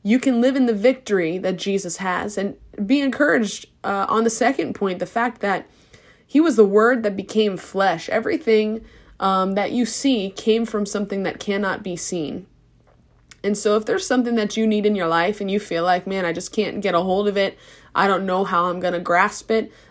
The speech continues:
I don't know how it's gonna come into my life. I don't know how a way is going to be made. He makes a way where there is no way. Even if it's not in existence right now, he'll make it for you.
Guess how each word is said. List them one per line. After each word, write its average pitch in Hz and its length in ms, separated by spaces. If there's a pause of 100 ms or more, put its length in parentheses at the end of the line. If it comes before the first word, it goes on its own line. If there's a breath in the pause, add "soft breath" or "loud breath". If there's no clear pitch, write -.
I 185 100
don't 170 160
know 190 160
how 190 160
it's 180 140
gonna 170 160
come 185 260
into 214 240
my 202 160
life. 196 420
I 190 100
don't 175 140
know 170 160
how 180 220
a 156 80
way 180 240
is 190 160
going 202 260
to - 80
be 190 120
made. 185 360 (280 loud breath)
He 294 200
makes 269 320
a 175 80
way 233 480
where 196 260
there 165 160
is 196 240
no 214 200
way. 165 460
Even 262 300
if 214 160
it's 165 160
not 208 300
in 202 140
existence 175 680
right 160 240
now, 160 360 (220 soft breath)
he'll 214 320
make 180 280
it - 100
for 156 260
you. - 320